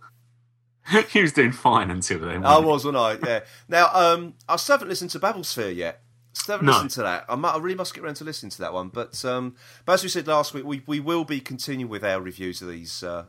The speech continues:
Speaker 2: audio releases, uh, when the current series of Doctor Who is finished.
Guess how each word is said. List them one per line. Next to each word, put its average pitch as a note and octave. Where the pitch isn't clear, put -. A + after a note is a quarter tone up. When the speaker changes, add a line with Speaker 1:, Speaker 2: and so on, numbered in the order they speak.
Speaker 2:
audio F2+
releases, E2+
uh, F#2
when G#2
the -
current G#2
series F#2
of F#2
Doctor E2+
Who F#2
is E2
finished. -